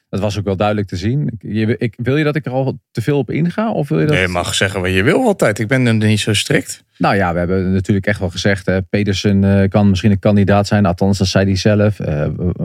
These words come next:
Speaker 1: Wout van Aert, Van der Poel. Eh, heel veel mannen zijn er eigenlijk genoemd voor die eerste etappe. Ja, en ze hadden het, dat waren nou net de mannen die het lastig waren. Het
Speaker 2: Ja.
Speaker 1: waren de mannen voor het klassement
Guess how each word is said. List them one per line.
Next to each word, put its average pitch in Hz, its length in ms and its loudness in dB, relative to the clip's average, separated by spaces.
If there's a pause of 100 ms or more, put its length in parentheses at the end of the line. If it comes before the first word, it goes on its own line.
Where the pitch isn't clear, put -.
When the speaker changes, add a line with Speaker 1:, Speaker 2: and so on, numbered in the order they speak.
(760)
Speaker 1:
Wout 98 260 -4
van 92 180 -6
Aert, 95 320 -4
Van 92 140 -10
der 92 160 -8
Poel. 95 440 -4
Eh, 87 300 -4
heel 107 160 2
veel 101 120 0
mannen 101 240 4
zijn 95 160 4
er 87 120 2
eigenlijk 95 320 2
genoemd 104 340 4
voor - 120 -2
die 95 100 0
eerste 107 300 2
etappe. 110 400 2 (640)
Ja, 101 260 -8
en 95 100 -12
ze - 100 -10
hadden 98 180 -6
het, 90 180 -10 (180)
dat 131 180 -4
waren 107 240 -4
nou 107 120 0
net 113 120 -2
de 127 60 -4
mannen 120 220 -2
die 123 100 -4
het 123 100 -6
lastig 160 240 -4
waren. 113 220 -2
Het - 100 0
Speaker 2:
Ja. 95 60 0
Speaker 1:
waren 95 180 0
de 95 60 0
mannen 98 160 4
voor 101 120 2
het 92 100 -2
klassement 123 540 2